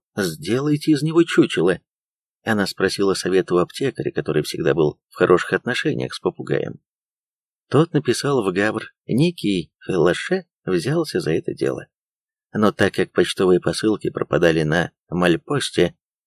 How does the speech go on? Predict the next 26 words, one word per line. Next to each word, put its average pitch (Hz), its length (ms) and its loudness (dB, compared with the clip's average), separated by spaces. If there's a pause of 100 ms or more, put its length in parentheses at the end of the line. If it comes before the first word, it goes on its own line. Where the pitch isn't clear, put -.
(160)
она 160 200 2
решила 180 340 2
отвезти 143 400 -2
его 117 420 0 (220)
до 95 260 4
Гонфлера 110 560 0
сама. - 480 -8 (800)
Безлистые 92 880 2
яблони 135 540 -2
сменяли 78 460 -4
друг - 260 -6
друга 69 260 -2
по - 140 -10
дороге, 123 460 -2 (420)
канавы 135 460 0
были 135 160 0
покрыты 123 420 -4
льдом, 95 520 2
собаки - 500 -4
лаяли 78 520 0
вокруг - 340 -6
ферм, 92 380 0 (360)
руки - 400 0
спрятав - 480 -4
под - 200 -4
накидку, 139 580 -2